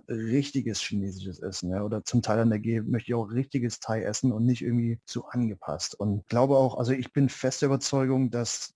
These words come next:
das authentisches Essen, es ist halt exotisch, wenn das sehr anders ist. Und ich glaube, gerade das verkauft sich gut.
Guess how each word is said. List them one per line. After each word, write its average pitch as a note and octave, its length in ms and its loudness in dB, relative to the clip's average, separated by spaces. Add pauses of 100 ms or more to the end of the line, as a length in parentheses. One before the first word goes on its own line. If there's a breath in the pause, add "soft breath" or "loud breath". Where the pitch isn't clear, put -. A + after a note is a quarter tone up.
das - 300 -6
authentisches C3+ 640 0
Essen, B2+ 500 0 (380)
es - 140 -6
ist - 200 -6
halt A#2 160 -4
exotisch, B2 680 0
wenn G#2+ 120 -8
das F#2 160 -8
sehr G#2+ 180 -2
anders G#2 260 2
ist. - 360 -12
Und A2 120 2
ich A2 140 2
glaube, C3+ 400 6 (260)
gerade C3+ 600 0
das - 560 2
verkauft - 420 -2
sich - 180 -10
gut. A2 240 -4